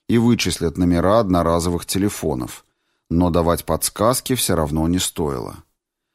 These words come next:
Тем временем По вынул из сумки недавно купленный мягкий конверт и, не выключая смартфон, положил туда. Приклеив больше марок, чем нужно, он отправил его в дом в Сторновее, в Внешние Гебриды.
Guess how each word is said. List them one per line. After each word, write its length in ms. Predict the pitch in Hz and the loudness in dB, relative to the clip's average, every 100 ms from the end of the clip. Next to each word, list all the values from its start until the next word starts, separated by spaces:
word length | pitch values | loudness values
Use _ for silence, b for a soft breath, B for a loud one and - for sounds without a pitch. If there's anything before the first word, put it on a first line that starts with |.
| _ _ _ - | _ _ _ -6
Тем 280 | - 98 92 | 0 2 4
временем 520 | 110 151 151 143 127 | 4 6 6 6 4
По 300 | - 127 135 | 2 4 4
вынул 440 | 98 117 123 107 104 | 4 4 4 4 2
из 100 | - | 0
сумки 480 | - 123 131 127 | 0 2 2 2
недавно 560 | 120 101 90 101 90 90 | 4 4 4 2 2 0
купленный 520 | - 98 87 87 85 | -2 -4 0 2 4
мягкий 440 | 85 90 87 - 80 | 4 2 0 -6 -4
конверт 680 | 80 78 78 117 139 - _ _ _ - | -4 -2 0 0 0 -6 _ _ _ 0
и, 80 | 92 | 4
не 100 | 95 | 4
выключая 640 | 90 - 92 - 92 78 | 2 0 -2 0 2 0
смартфон, 720 | - 80 73 - - 104 123 | 0 -2 -4 -6 0 2 2
положил 500 | 123 80 73 82 95 | 2 0 0 0 -2
туда. 480 | - 90 76 55 - _ _ _ _ _ _ - | -2 -4 -4 -6 -10 _ _ _ _ _ _ -2
Приклеив 680 | 90 90 120 143 151 117 | 0 0 2 4 4 2
больше 440 | 82 107 127 - 87 | 2 2 2 2 2
марок, 380 | 87 101 80 - | 2 2 0 -2
чем 320 | 85 76 80 | -4 0 2
нужно, 500 | 110 127 123 127 127 b b _ | 2 2 2 0 -2 b b _
он 240 | 85 120 131 | 2 4 4
отправил 540 | 110 - 113 120 113 | 2 2 4 4 4
его 360 | 98 95 98 110 | 4 4 4 2
в 80 | 87 | 2
дом 280 | 98 107 | 2 4
в 80 | - | 0
Сторновее, 760 | - 120 110 82 80 76 69 64 | -2 2 2 2 0 -2 -2 -2
в 40 | |
Внешние 580 | 73 87 98 - 101 98 | 0 2 2 2 2 2
Гебриды. 640 | 92 95 76 67 50 50 | 4 2 2 -4 -8 -12